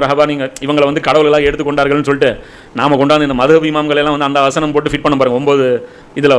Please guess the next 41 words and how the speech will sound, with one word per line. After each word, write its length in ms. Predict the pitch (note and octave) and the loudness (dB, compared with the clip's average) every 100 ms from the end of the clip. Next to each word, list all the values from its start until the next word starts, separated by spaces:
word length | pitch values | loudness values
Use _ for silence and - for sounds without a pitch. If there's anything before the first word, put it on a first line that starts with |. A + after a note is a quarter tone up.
| A#2 | 2
ஒன்பது 160 | C#3+ | 2
அத்தியாயத்துல 320 | C3+ C#3+ C#3 C3 | 2 2 0 0
வரும்ல, 260 | C3 A#2+ G2+ | 0 -2 -4
இந்த 100 | - | -2
பாதிரிமார்களையும் 640 | C3 D3 C#3+ C3+ C3 C#3 C#3 | 0 0 0 0 0 -2 -2
துறவிகளையும் 340 | C3+ C3+ C#3 C3 | 0 0 -2 0
கடவுள்களாக 400 | C#3 C3+ C3+ C3 | 0 2 0 0
எடுத்துக்கொண்டார்கள். 500 | C3 C3 B2 B2 A2 - - - | -2 0 0 0 -4 -10 -20 -12
அதுக்கு 180 | A2+ A#2+ C#3+ | -4 0 2
மீனிங் 200 | F3 D#3 | 2 2
என்னன்னா, 180 | D3 C#3+ | 2 0
அத்தாரிட்டியாவே 480 | C#3+ F#3 F#3 F#3 F#3 | 2 0 2 0 0
அவங்க 140 | E3+ D#3 | 0 -2
எடுத்துக்கிட்டாங்க. 380 | D3+ D3+ B2 - - - - - - - - A#2 | -2 -2 -4 -6 -16 -16 -16 -14 -12 -12 -4 0
ஆய்வு 200 | F3+ F3 | 2 2
பண்ணி 120 | E3+ C#3+ | -2 -2
சொல்றதுல 340 | D#3 D#3+ D#3+ D#3 | 0 0 0 -2
வந்து 160 | E3 F3 E3 | -2 0 0
பிரச்சனை 220 | D#3+ D3+ D#3 | 0 -4 -2
வர்றது 240 | D3+ D3+ D3 | 0 0 0
அது 140 | D3+ D3 | -2 -2
தனி 120 | D#3 | -2
விஷயம். 220 | D3 B2+ - - - A#2 | -4 -8 -12 -18 -6 0
அது 80 | D3+ | 2
வந்து 140 | D3+ D3 | 2 2
கடவுள்களாக 400 | C#3+ D3+ D3 D3+ C#3+ | 2 4 4 2 0
எடுத்துக்கொண்டதுல 440 | C#3+ C#3+ C#3 C#3+ | -4 0 2 2
அது 80 | C3 | 4
வராது. 220 | C3+ D3 A2 - - - - C#3 | 2 2 -2 -12 -18 -18 -4 0
அதே 80 | F3+ | 2
மாதிரி 140 | F3 F3 | 2 4
இவர்களுடைய 440 | F#3 F3+ E3 D#3 D#3 | 4 4 2 2 2
மொழி 160 | E3+ D#3 | 2 2
பார்த்தீங்க 240 | D3 D3 | 0 0
அப்படின்னா 240 | C#3 C#3 D#3 | -2 0 2
லத்தீன், 260 | D3 D#3+ A2 - - - - - - C3 | 2 0 -4 -8 -20 -20 -16 -10 -8 -2
லத்தீன் 260 | C3+ D#3+ D#3 | -2 0 0
மொழி. 140 | C3 A2+ - - - - | -2 -4 -10 -14 -10 -2
அதே 100 | D#3+ | 0
மாதிரி 140 | E3+ | 2
இவங்க 140 | D#3 | 0